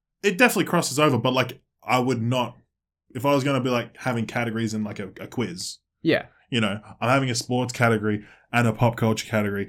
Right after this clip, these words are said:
Speaker 2: We
Speaker 1: And in
Speaker 2: did.
Speaker 1: that pop culture, in that pop culture category, there won't be sports questions, 'cause that's what the sports category's for.
Speaker 2: We
Speaker 1: You understand?
Speaker 2: literally had a pop culture quiz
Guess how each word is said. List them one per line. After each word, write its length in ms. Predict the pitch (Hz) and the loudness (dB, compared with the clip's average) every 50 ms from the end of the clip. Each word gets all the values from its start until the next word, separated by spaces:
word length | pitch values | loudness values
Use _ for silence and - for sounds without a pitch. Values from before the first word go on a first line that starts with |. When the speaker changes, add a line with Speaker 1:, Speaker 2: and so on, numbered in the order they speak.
| - - | -4 -2
Speaker 2:
We 100 | 120 117 | -2 2
Speaker 1:
And 80 | 117 127 | 4 4
in 40 | 135 | 4
Speaker 2:
did. 80 | 139 139 | 6 6
Speaker 1:
that 120 | 135 131 131 | 4 2 2
pop 200 | 135 135 127 - | 2 0 2 0
culture, 420 | - 127 123 - - - 147 147 - | -2 -2 -2 -4 -6 -6 -8 -8 -4
in 140 | 123 123 123 131 | -2 -2 0 0
that 160 | 127 120 113 | 0 -2 -2
pop 200 | - 131 131 - | -4 -4 -6 -2
culture 280 | - 135 139 135 135 | 0 0 0 0 0
category, 440 | - 127 113 110 107 107 104 104 104 - - - _ | 0 0 2 2 2 0 -2 -2 -4 -8 -16 -8 _
there 120 | - 113 | 0 2
won't 160 | 113 110 113 | 4 4 2
be 60 | 110 104 | 2 2
sports 280 | - - 113 107 104 - | 2 2 2 0 0 0
questions, 420 | - 101 87 - - 92 - - | -2 -4 -4 -4 -8 -10 -10 -2
'cause 160 | - - 120 | 2 4 4
that's 160 | 127 120 117 | 6 6 4
what 80 | 135 120 | 2 0
the 80 | 107 98 | 0 -2
sports 260 | - - 117 110 110 | 0 2 2 2 2
category's 420 | - - 101 95 92 95 98 95 - | 0 -4 -4 -4 -6 -10 -12 -12 -10
for. 260 | - 90 80 90 - - | -10 -10 -10 -10 -6 0
Speaker 2:
We 140 | 139 139 | 4 6
Speaker 1:
You 60 | 139 139 | 8 8
understand? 220 | 147 151 156 160 | 8 6 6 6
Speaker 2:
literally 160 | 160 156 147 143 | 6 6 6 4
had 320 | 131 123 131 123 113 - - | 4 4 4 2 2 2 -4
a 60 | 120 | -6
pop 300 | 113 - 131 120 117 - | -4 0 0 0 0 0
culture 360 | - - 120 113 110 - - 110 | -2 0 0 0 0 -2 -6 -8
quiz 500 | - - 113 110 101 95 98 - - | -4 -2 -2 0 0 0 -2 -2 -4